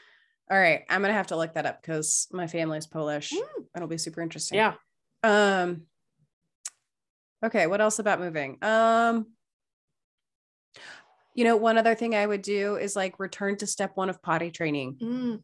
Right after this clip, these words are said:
Speaker 1: Expect that they're gonna have some accidents in the house. So you've gotta tell them where the bathroom is in the new house.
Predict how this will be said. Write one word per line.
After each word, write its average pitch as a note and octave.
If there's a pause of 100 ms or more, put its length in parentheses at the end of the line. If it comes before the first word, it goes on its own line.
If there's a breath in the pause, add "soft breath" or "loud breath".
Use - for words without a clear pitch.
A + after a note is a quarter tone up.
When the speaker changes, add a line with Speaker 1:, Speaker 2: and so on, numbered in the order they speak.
(100)
Speaker 1:
Expect G3
that G#3
they're G#3+
gonna G3+
have F#3
some F3
accidents D3
in D3+
the C#3
house. C3+ (380)
So F#3
you've F#3+
gotta F3
tell F#3+
them F#3
where E3+
the E3+
bathroom D#3+
is F3
in E3+
the D#3+
new D3+
house. C#3+